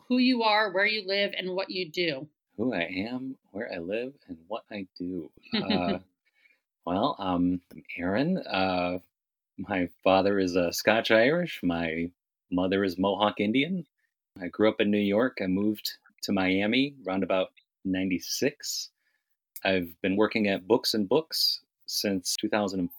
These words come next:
Speaker 2: four as one of their buyers. Mostly I do events and all the, um, online ordering. I also, I write.
Speaker 1: Awesome. Well, and I will say that Books and Books is one of my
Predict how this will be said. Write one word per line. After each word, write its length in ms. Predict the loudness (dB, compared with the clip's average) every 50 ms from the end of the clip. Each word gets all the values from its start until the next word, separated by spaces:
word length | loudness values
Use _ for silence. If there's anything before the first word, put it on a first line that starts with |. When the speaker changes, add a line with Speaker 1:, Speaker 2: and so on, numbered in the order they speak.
| -6 -2
Speaker 2:
four 340 | 0 2 2 2 0 -2 -8 _ _ _ _ _ _ _ _ _ _ _ _ -2
as 260 | 0 0 0 -2 -4 -2
one 140 | 0 0 2
of 40 | 2
their 100 | 2 0
buyers. 560 | 0 -2 -2 0 0 0 0 0 -2 -2 0 0
Mostly 300 | 2 2 2 2 0 0
I 60 | 2
do 300 | 2 2 2 2 0 -2 -6
events 440 | -2 2 2 2 2 2 -2 -4 -2
and 220 | 0 2 2 0 0 -4 _ _ _ _ _ _ _ _ _ _ 0
all 100 | 2 4
the, 200 | 4 4 4 4
um, 400 | 4 2 2 0 0 -2 -4 -8 _ _ _ _ _ _ _ _ _ _ _ _ _ -2 0
online 400 | 2 4 4 4 4 4 4 4
ordering. 400 | 2 2 2 0 0 -2 -4 -8 _ _ _ _ _ _ _ _ _ _ _ _ _ -8
I 80 | -6 -4
also, 480 | -2 0 0 0 0 0 0 -2 -4 -6 -8 -6
I 80 | -6
write. 500 | -4 -2 0 0 0 0 -2 -4 -8 -10 -12 _ _ _ -20 _ _ _ _ _ _ _ -4
Speaker 1:
Awesome. 580 | -2 0 0 0 -2 -4 -6 -6 -6 -8 -10 -14 _ _ _ _ _ 4
Well, 200 | 6 6 6 8
and 260 | 8 6 6 6 6
I 140 | 4 2 2
will 240 | 2 0 -2 -2 -2
say 320 | -2 0 2 2 2 2
that 160 | 0 -2 -2
Books 240 | -4 -4 -4 -4 -4
and 180 | -4 -4 -2 -2
Books 260 | 0 -2 -2 -2 -4
is 120 | -8 -4 -4
one 120 | -4 -2
of 60 | -2
my 140 | 0 -2 -2